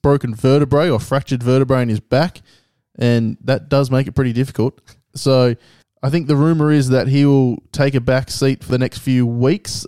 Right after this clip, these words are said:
and rest him to make sure he gets fully recovered, and I think that means Andy Dalton will take the reins of that offense. Fingers crossed he can do what Cooper Rush is doing at the Cowboys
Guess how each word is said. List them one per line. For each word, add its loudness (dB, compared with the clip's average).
and -2
rest -2
him -4
to -2
make -2
sure -2
he 0
gets -8
fully 0
recovered, 0
and 0
I 2
think -6
that -2
means -2
Andy 0
Dalton 0
will 0
take -2
the -2
reins 0
of -2
that 0
offense. -2
Fingers 0
crossed 0
he 2
can -4
do 4
what 0
Cooper 2
Rush 0
is -2
doing 0
at -2
the -8
Cowboys 0